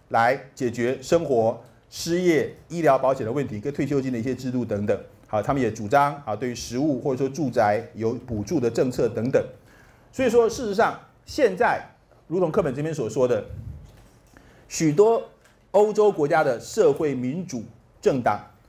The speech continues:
事实上已经成为所谓的福利国家的政策的主张者。所以，与其说你现在还称为他们叫 Social Democrats，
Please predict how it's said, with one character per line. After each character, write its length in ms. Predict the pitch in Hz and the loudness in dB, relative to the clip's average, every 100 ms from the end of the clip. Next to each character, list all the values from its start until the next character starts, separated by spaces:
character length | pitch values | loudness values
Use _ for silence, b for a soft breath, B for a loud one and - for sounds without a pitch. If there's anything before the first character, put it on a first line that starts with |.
| _ | _
事 180 | - 220 | -8 -4
实 40 | 165 | 2
上 240 | 196 131 | 2 0
已 60 | 107 | -6
经 160 | 135 | -8
成 180 | 151 127 | -6 -2
为 240 | 113 110 110 | -2 -2 -6
所 140 | - 110 | -8 -6
谓 60 | |
的 100 | 113 | -6
福 320 | 113 - 120 | -8 -8 -6
利 160 | 170 131 | -4 -6
国 200 | - 110 | -6 -4
家 240 | 113 110 | 0 0
的 240 | 107 101 - - - _ _ - | 0 -4 -10 -18 -20 _ _ -2
政 200 | 151 117 | -2 -2
策 120 | 127 | -4
的 80 | 110 | -4
主 160 | 95 | -8
张 240 | 82 104 101 | -8 -8 -8
者。 120 | - - - - - b b - - - | -14 -18 -20 -20 -20 b b -20 -20 0
所 140 | 175 | 2
以， 40 | 170 | 2
与 180 | 156 131 | 0 -6
其 280 | - 143 170 | -6 -4 -2
说 320 | 202 214 214 | 4 4 4
你 100 | 127 | -4
现 140 | 107 208 | 4 4
在 60 | |
还 120 | 139 | 4
称 160 | 131 143 | 0 -2
为 80 | 139 | -2
他 100 | 151 | -2
们 60 | 143 | -2
叫 120 | 147 | 0
Social 300 | 190 175 156 | 0 0 0
Democrats， 580 | 170 160 123 110 - | 0 0 0 -2 -4